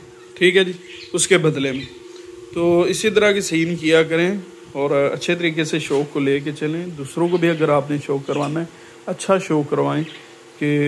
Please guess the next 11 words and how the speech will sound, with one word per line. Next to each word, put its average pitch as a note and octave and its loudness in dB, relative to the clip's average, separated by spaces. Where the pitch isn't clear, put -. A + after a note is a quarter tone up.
आगे E3 2
जाके D3 0
उसको D3 -4
पता D3 0
चले D#3 2
कि D#3+ -6
किसी D3 -4
ने D#3 2
भला C#3 0
किया C#3 2
था, B2 -10